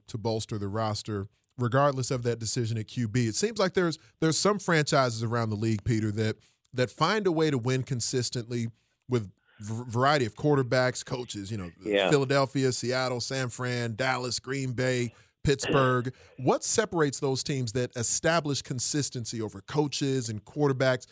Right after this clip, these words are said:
Speaker 1: versus the rest of the league who are so hit or miss like the Bears?
Speaker 2: I think, uh, that they're all very, very concerned about their supporting cast.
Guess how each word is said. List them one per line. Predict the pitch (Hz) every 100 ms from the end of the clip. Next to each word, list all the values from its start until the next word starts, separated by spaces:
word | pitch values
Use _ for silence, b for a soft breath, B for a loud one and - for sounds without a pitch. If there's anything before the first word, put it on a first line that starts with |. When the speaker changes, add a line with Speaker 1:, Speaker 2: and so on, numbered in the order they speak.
| b b
Speaker 1:
versus | 147 175
the | -
rest | 135 139 -
of | 120
the |
league | 117 120 117
who | 120
are | 113
so | - 117
hit | 113 120
or |
miss | 113 120 110 -
like | 117 113
the | 104
Bears? | 110 98 71 - - _ _ _ _ _ _ _ _ - B B B B _ 110
Speaker 2:
I | 123 127 127
think, | 139 123 113 - - _ -
uh, | 107 104 98 98 262 -
that | - 117 113 101
they're | 110 110
all | 113 117 117 110
very, | 98 117 117 120
very | 107 107 107
concerned | - 107 92 - 117 113
about | 107 98 98 101 - b b -
their | 110 -
supporting | 107 - 113 107 98
cast. | 110 110 92